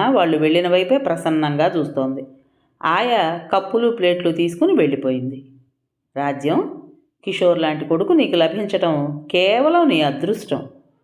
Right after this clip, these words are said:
గదిలోకి వచ్చిన తర్వాత మొట్టమొదటిసారిగా ఆవిడతో మాట్లాడుతూ అంది. రాజ్యలక్ష్మి మాట్లాడలేదు. అంతవరకు ఆ గదిలో హుషారుగా ఉన్న వాతావరణం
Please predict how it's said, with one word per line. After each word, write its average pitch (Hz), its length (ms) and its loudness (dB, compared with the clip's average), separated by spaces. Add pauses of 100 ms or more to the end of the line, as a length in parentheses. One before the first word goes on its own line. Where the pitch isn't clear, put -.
(500)
గదిలోకి 165 380 -2
వచ్చిన 147 320 -4
తర్వాత 156 400 2
మొట్టమొదటిసారిగా 170 1080 0
ఆవిడతో 160 420 0
మాట్లాడుతూ 143 720 -2
అంది. 131 280 0 (680)
రాజ్యలక్ష్మి 139 680 -4
మాట్లాడలేదు. 131 880 -4 (440)
అంతవరకు 254 680 0
ఆ 220 120 2
గదిలో 175 320 2
హుషారుగా 220 560 2
ఉన్న 175 180 0
వాతావరణం 147 840 0